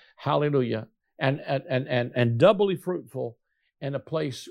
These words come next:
where we've not been doubly fruitful before. I believe that's what this gate speaks of. We can enter into these gates and have access to the city.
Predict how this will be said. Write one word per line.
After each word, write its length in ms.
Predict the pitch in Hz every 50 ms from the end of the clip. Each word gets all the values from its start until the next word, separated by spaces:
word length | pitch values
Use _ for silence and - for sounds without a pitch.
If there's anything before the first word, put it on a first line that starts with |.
| 349
where 160 | 151 147 143
we've 160 | 135 135 131 120
not 320 | 120 143 147 139 - -
been 120 | 143 135
doubly 360 | 127 135 135 127 127 127 127 123
fruitful 600 | - - 131 135 120 - - 135 123 123 127 - 127
before. 540 | 117 120 113 - - 131 123 117 110 101 - _ _ _ _ _ _ _ _
I 140 | 127 135 143
believe 280 | 131 139 135 135 120
that's 300 | 117 127 113 - - -
what 220 | - 135 131 123 -
this 260 | 143 135 120 - -
gate 300 | 117 110 123 117 - -
speaks 420 | - - - - 139 131 - -
of. 160 | - 107 104 113
We 100 | 170 165
can 160 | - 151 151
enter 280 | 156 180 190 185 175 170
into 380 | - 175 190 190 175 - 165
these 240 | 156 143 135 123 110
gates 280 | - 143 135 127 - -
and 80 | 127
have 180 | 123 127 127 123
access 500 | 123 135 131 120 - - 135 123 - -
to 100 | - 123
the 140 | 117 117 101
city. 400 | - - - 113 87 85 -